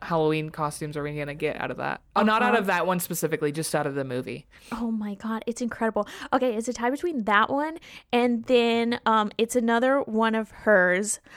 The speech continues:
Speaker 2: Um, do you remember? I wanna say this is, like, Moschino jacket where it has, like, the full teddy bears attached to
Speaker 1: Oh,
Speaker 2: it.
Speaker 1: right.
Speaker 2: Like,
Speaker 1: Yes.
Speaker 2: it's, like, ne-, it's, like, lime green and, like, pink. It's, like, very neon.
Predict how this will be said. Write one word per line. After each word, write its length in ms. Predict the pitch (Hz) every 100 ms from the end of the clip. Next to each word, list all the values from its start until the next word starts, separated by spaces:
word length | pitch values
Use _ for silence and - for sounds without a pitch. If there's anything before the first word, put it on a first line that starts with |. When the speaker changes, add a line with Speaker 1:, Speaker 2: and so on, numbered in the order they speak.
| - -
Speaker 2:
Um, 340 | 214 220 220 214
do 120 | 226
you 100 | 254
remember? 640 | 339 330 269 285 311 320 -
I 100 | 247
wanna 280 | 240 330 453
say 340 | - 233 220
this 180 | 220 233
is, 160 | 214
like, 320 | 214 196 190 -
Moschino 1080 | 196 202 - - - 196 196 208 220 226 202
jacket 720 | 214 214 214 - 262 247 -
where 460 | 214 202 220 214 214
it 180 | 220 220
has, 600 | - 208 202 202 208 - -
like, 320 | 202 196 196 208
the 140 | 208
full 720 | - - 208 208 208 220 226 - - _ _ _ _ -
teddy 320 | 208 202 233
bears 680 | 269 269 294 330 359 - -
attached 500 | 285 285 277 277 302
to 100 | 180 165
Speaker 1:
Oh, 60 | 156
Speaker 2:
it. 160 | - -
Speaker 1:
right. 520 | 160 143 135 - -
Speaker 2:
Like, 320 | 220 220 226 226
Speaker 1:
Yes. 160 | 127
Speaker 2:
it's, 220 | 233 240 233
like, 200 | 226 208
ne-, 280 | 220 226 -
it's, 200 | 220 -
like, 220 | 208 208
lime 400 | 202 202 220 220
green 540 | 226 226 220 220 214
and, 120 | 214 196
like, 260 | 190 190
pink. 400 | - 240 226 226
It's, 120 | 214 214
like, 180 | 202
very 360 | 196 214 208 214
neon. 840 | 208 202 208 202 208 214 220 233